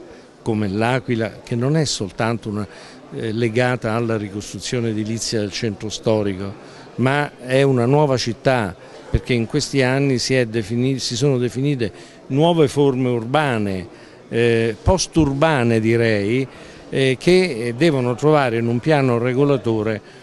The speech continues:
una loro definizione. D'altro canto, senza un piano regolatore non c'è un riferimento comune per chi vuole in qualche modo investire nella città.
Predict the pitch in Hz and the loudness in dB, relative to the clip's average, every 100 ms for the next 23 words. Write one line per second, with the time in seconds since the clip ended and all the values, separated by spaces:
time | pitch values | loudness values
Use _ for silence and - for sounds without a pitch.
0 | - 160 156 135 127 123 117 107 - 104 | -2 2 4 4 2 2 0 -2 -4 -4
1 | 98 85 - 80 92 - - - - - | -4 -6 -10 -10 -12 -14 -20 -20 -20 -20
2 | - - - 156 185 175 202 196 143 - | -20 -8 -2 0 2 4 4 2 0 2
3 | 196 180 - 139 143 165 151 127 131 139 | 2 2 2 0 4 4 4 4 4 4
4 | 151 151 175 170 165 156 - - - 135 | 4 2 2 4 0 -4 -18 -20 -4 4
5 | 156 165 180 151 104 92 - - - 165 | 4 4 4 2 0 -6 -16 -20 -4 4
6 | 165 147 131 117 - 120 139 - 147 139 | 6 6 4 0 -6 -6 -6 2 2 4
7 | 143 147 117 101 104 95 - 156 131 135 | 4 4 2 -2 -4 -6 0 0 2 2
8 | 147 143 - - - - 151 - 190 170 | 0 -2 -10 -20 -6 0 0 0 0 0
9 | 131 151 165 123 110 117 135 151 - 156 | 2 4 6 4 0 -2 0 0 2 0
10 | 160 180 170 156 - - 160 165 165 165 | 4 2 2 -2 -8 -8 0 2 4 2
11 | - 120 110 117 110 - - - - - | 0 0 0 -2 -6 -14 -20 -20 -14 0
12 | 139 131 117 104 - 87 80 | 0 2 0 -2 -6 -12 -12